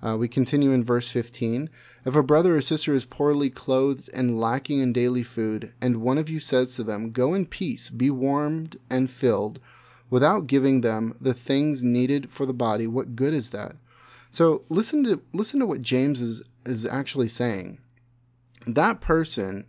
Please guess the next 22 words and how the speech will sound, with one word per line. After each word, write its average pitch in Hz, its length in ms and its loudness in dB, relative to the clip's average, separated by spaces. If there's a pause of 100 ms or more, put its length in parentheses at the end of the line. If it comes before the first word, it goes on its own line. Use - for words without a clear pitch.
(100)
says 147 400 0
to 147 160 0
their 127 100 6
brother 127 300 2
or 120 60 2
sister 123 320 -2
who 120 140 0
is 113 120 -2
poorly 135 380 0
clothed 110 640 -2 (580)
and 123 200 4
lacking 131 380 2
in 123 80 4
daily 120 300 2
food, 113 320 -4
"Go 156 180 -2
in 165 140 0
peace, - 600 -6 (420)
be 135 120 2
warmed, 135 600 0
be 131 120 -2
filled." 127 680 -2